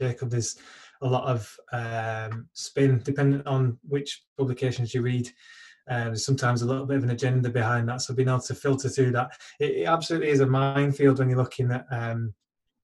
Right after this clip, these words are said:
uh, particularly the general election recently.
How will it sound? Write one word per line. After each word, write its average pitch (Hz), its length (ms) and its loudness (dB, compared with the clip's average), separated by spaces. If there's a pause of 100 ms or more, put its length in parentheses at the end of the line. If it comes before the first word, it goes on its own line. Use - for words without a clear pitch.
(400)
uh, 135 220 -2
particularly 143 400 2
the 120 80 0
general 131 280 4
election 123 600 -2
recently. 135 640 2